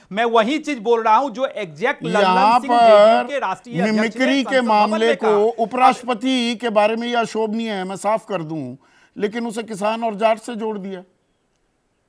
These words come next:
Speaker 2: ये ठीक है, लल्लन सिंह के बयान पर आपको
Speaker 1: नहीं,
Speaker 2: आपत्ति
Speaker 1: देखिए,
Speaker 2: है?
Speaker 1: अप-, किसी, नहीं, नहीं, पद की,
Speaker 2: पद की
Speaker 1: मैं बता रहा
Speaker 2: गरिमा
Speaker 1: हूं,
Speaker 2: रखनी
Speaker 1: संदीप
Speaker 2: चाहिए, मैं
Speaker 1: जी,
Speaker 2: खुद मान
Speaker 1: और
Speaker 2: रहा
Speaker 1: मैं
Speaker 2: हूं।
Speaker 1: बड़ी बेबाकी से बात करता हूं।
Speaker 2: हाँ।
Speaker 1: एक,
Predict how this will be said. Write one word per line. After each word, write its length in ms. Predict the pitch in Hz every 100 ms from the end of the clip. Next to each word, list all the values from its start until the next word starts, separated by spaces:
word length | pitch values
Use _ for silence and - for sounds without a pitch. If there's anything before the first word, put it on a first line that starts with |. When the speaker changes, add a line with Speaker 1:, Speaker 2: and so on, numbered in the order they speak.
| _ _ _
Speaker 2:
ये 200 | 156 269
ठीक 340 | 240 240 240 175
है, 200 | 90 _ _ _ _ _ _
लल्लन 380 | 151 202 262 311
सिंह 200 | 254 294
के 80 | 302
बयान 340 | 277 262 262
पर 140 | 240 254
आपको 260 | 233 233
Speaker 1:
नहीं, 100 | 220
Speaker 2:
आपत्ति 160 | 196 185
Speaker 1:
देखिए, 220 | - 165
Speaker 2:
है? 60 | 117
Speaker 1:
अप-, 340 | 139 175 -
किसी, 260 | 180 - 254 - _ _ _ _ -
नहीं, 100 | 233
नहीं, 100 | 233 233
पद 180 | 196 247
की, 220 | 262 233 - - _ _ _ _ _ _ _ _ _ _ _ _ _
Speaker 2:
पद 200 | - 208
की 160 | 247 330
Speaker 1:
मैं 140 | 339
बता 160 | 311 240
रहा 40 |
Speaker 2:
गरिमा 200 | 262 277
Speaker 1:
हूं, 100 | 294
Speaker 2:
रखनी 160 | 285 226
Speaker 1:
संदीप 120 | 294
Speaker 2:
चाहिए, 240 | 269 254 269
मैं 120 | 269
Speaker 1:
जी, 80 | 254
Speaker 2:
खुद 180 | 320
मान 220 | 311 285 247
Speaker 1:
और 60 |
Speaker 2:
रहा 80 | 220
Speaker 1:
मैं 80 | 226
Speaker 2:
हूं। 60 |
Speaker 1:
बड़ी 120 | 208 226
बेबाकी 440 | 196 175 175 240
से 120 | 220
बात 240 | 196 190 -
करता 280 | 170 -
हूं। 200 | 147 135 120 _
Speaker 2:
हाँ। 320 | 143 123 - _ _ _ -
Speaker 1:
एक, 340 | 196 165 -